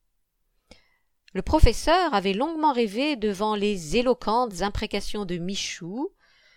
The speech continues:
puis il était sorti de son rêve pour donner au devoir la plus forte note que pût se permettre un prof de français,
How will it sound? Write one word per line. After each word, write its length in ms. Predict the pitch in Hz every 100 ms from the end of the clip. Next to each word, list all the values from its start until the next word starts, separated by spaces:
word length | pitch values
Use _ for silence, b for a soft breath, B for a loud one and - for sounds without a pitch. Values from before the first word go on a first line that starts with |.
| b
puis 480 | - 226 247 277 330 466 - _ _ _ _
il 200 | 240 240
était 220 | 262 269
sorti 360 | 254 - - -
de 60 | -
son 200 | 262 226
rêve 420 | 180 185 269 -
pour 220 | - 220
donner 540 | 208 269 262 226 185 - -
au 100 | 294
devoir 720 | 269 185 151 160 165 202 277 b b b b b -
la 420 | 208 226 226 220 -
plus 220 | 403 480
forte 440 | - - 285 -
note 600 | 202 175 160 196 - - -
que 100 | 226
pût 200 | - 427
se 140 | -
permettre 540 | 220 214 208 233 - 190
un 120 | 170
prof 420 | - - 302 -
de 100 | 180
français, 720 | - - 160 - 208 220 262